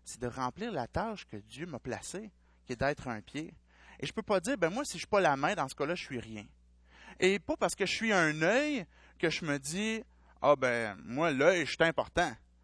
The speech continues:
Parce que sans les yeux, on va pas très loin. Fait que, euh, j'ai pas besoin de toi la main, j'ai pas besoin de toi les pieds. Et, euh, les membres, tous les membres sont nécessaires.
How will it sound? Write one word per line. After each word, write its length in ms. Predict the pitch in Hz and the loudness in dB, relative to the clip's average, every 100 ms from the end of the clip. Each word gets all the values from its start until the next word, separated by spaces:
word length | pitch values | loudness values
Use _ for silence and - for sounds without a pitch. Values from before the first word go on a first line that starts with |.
| _ - | _ -20
Parce 120 | - | -16
que 100 | - | -10
sans 200 | 123 196 | -2 0
les 160 | 196 147 | 2 0
yeux, 400 | 123 123 185 220 | -2 -4 -2 0
on 120 | 143 | 0
va 120 | 131 | 0
pas 140 | 139 156 | 0 -2
très 240 | - 127 | 0 0
loin. 280 | 117 117 104 92 - _ - | 0 -2 -6 -10 -20 _ 0
Fait 160 | 123 | 0
que, 100 | - | 0
euh, 420 | 135 127 123 120 | 0 0 0 -4
j'ai 120 | 117 123 | -6 -2
pas 100 | 208 | 0
besoin 300 | 175 151 147 | 0 -2 -4
de 60 | |
toi 260 | - 156 151 | -4 2 2
la 140 | 123 | 2
main, 180 | 117 165 208 - | 0 -4 -6 -16
j'ai 100 | - | -12
pas 100 | - | -8
besoin 280 | 180 165 170 | -4 -2 -2
de 80 | 143 | -4
toi 260 | 113 143 135 | -4 0 0
les 160 | 120 | -2
pieds. 260 | - 113 - _ _ _ _ - - - | -10 -12 -14 _ _ _ _ -20 -16 -4
Et, 320 | 127 135 135 | 0 2 4
euh, 460 | 131 120 120 117 113 - | 4 4 4 4 0 -6
les 280 | 117 123 123 | -10 -6 -4
membres, 500 | 123 143 202 254 160 _ | 2 4 4 0 -6 _
tous 140 | 285 294 | -4 -2
les 140 | 147 | -2
membres 440 | 127 156 202 208 - _ - | 0 0 -2 -8 -14 _ -20
sont 240 | - 131 117 | -8 -4 -4
nécessaires. 540 | 117 - 117 113 104 | -4 -6 -2 0 0